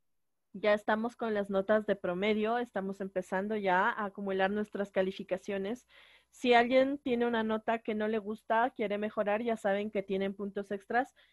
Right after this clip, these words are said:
Eh, voy a publicar los puntos extras luego para las personas que deseen hacer uso. Si ahora o más adelante.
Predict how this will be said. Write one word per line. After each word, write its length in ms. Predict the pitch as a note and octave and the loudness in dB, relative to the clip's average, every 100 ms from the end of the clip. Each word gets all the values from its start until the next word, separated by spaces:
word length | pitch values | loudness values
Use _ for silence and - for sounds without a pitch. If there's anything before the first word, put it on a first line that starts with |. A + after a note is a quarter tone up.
| _ - | _ -6
Eh, 480 | G#3 G#3+ G#3 G#3 F#3+ | -2 0 2 0 0
voy 180 | G#3 A3 | 0 2
a 140 | A3 | 0
publicar 440 | G#3+ G#3 F#3+ G3+ | -2 -8 -4 -4
los 140 | G#3 A3 | -4 -8
puntos 380 | G#3 G3+ G#3 G#3 | -10 -10 -8 -10
extras 360 | G3 G#3 G#3+ | -10 -8 -6
luego 300 | G#3+ G#3 A3+ - | -4 -4 -6 -2
para 240 | F#3+ F3 | -2 0
las 160 | F3+ - | -2 -4
personas 520 | F#3 - F#3 F#3+ - | -10 -6 -4 -4 -2
que 160 | F#3+ | -2
deseen 420 | F3 E3+ F#3 F#3 F3+ | -2 -2 -4 -4 -6
hacer 280 | - F3+ | -8 -8
uso. 340 | E3+ - A3 C#4 _ - - - _ | -8 -12 -14 -14 _ -14 -14 -20 _
Si 160 | - G#3 | -2 2
ahora 440 | F3 F3 A3 D4 | 4 4 2 2
o 60 | G3+ | 0
más 240 | F#3+ F#3+ | -2 -2
adelante. 600 | G3 F#3 F3+ F#3 G#3 B3+ | -2 0 0 -4 -4 -6